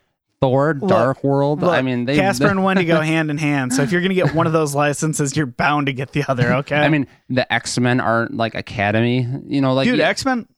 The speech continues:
Speaker 2: Wait,
Speaker 1: no,
Speaker 2: what?
Speaker 1: yeah, they, they did the port of the fighting game to the D S.
Speaker 2: Really?
Speaker 1: And so they were that company that just they,
Speaker 2: X-Men
Speaker 1: they were the
Speaker 2: Academy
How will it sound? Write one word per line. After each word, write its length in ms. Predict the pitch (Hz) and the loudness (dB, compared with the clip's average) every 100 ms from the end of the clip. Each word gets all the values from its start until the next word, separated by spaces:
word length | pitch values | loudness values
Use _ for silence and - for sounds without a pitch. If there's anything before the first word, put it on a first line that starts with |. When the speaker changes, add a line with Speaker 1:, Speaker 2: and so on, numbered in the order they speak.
| _ | _
Speaker 2:
Wait, 100 | - | 0
Speaker 1:
no, 140 | 170 156 | 2 2
Speaker 2:
what? 320 | 170 427 - - | 0 -2 -8 -4
Speaker 1:
yeah, 180 | 151 139 | 0 0
they, 260 | 131 135 | 2 0
they 220 | 127 127 | 0 0
did 360 | 143 139 131 127 | 0 0 -4 -2
the 100 | 127 | -4
port 380 | - - 139 - | -2 -2 0 2
of 260 | 123 113 | 0 0
the 80 | 113 | -4
fighting 360 | 107 120 127 143 | -2 -2 0 0
game 420 | 143 151 156 131 - | 0 0 0 -2 -8
to 340 | - 139 135 | -4 -2 0
the 160 | 120 117 | 0 -2
D 240 | 117 113 | -2 0
S. 420 | 98 123 - - - | 0 0 -4 -12 -12
Speaker 2:
Really? 800 | 131 131 156 214 220 190 151 131 | -8 -2 0 2 2 2 2 2
Speaker 1:
And 280 | 139 139 135 - _ - | 2 0 -2 -8 _ -4
so 180 | 165 | -2
they 240 | 135 131 202 | 0 0 0
were 160 | 240 | 0
that 180 | 160 113 | 0 -2
company 360 | - 156 156 147 | -2 0 2 0
that 260 | 120 113 | 0 -2
just 260 | 110 117 - 135 - | -4 -6 -6 -12 -10
they, 100 | - | -2
Speaker 2:
X-Men 180 | 135 147 | 0 0
Speaker 1:
they 120 | 156 | 0
were 80 | 180 | 2
the 60 | |
Speaker 2:
Academy 100 | 160 | 2